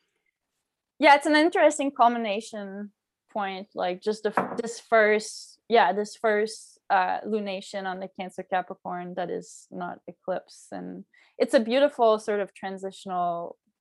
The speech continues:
season this year, just the sun moving into, uh,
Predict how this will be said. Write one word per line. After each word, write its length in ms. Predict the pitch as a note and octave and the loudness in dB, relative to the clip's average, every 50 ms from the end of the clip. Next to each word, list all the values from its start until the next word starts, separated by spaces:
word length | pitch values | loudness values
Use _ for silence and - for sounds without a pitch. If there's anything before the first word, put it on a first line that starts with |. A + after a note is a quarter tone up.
| _ _ | _ _
season 540 | - - - G#3+ G#3 G#3 G3 G3 F#3 F3+ F3+ | -20 -12 -6 -4 -4 -4 -4 -6 -6 -6 -6
this 260 | F3+ F#3 - - - | -6 -8 -8 -8 -4
year, 400 | G3 F#3 F3+ F3 F3 F3 F3+ - _ _ _ _ - | -2 0 0 0 0 -2 -4 -8 _ _ _ _ -10
just 220 | G3 F#3+ - - | -8 -8 -6 -6
the 100 | F#3+ F#3+ | -6 -6
sun 340 | - - - G3 F#3+ G3 F#3+ | -6 -4 -4 -4 -2 -2 -4
moving 240 | F#3+ F#3 F#3+ F#3+ F3+ | -6 -8 -8 -8 -8
into, 640 | F3 F3+ F#3 _ - - - F#3 F#3 F#3 F3+ F3 | -8 -10 -12 _ -16 -12 -10 -8 -8 -6 -4 -4
uh, 320 | E3+ E3+ D#3+ D#3+ - G3+ | -2 -2 -2 -4 -6 -8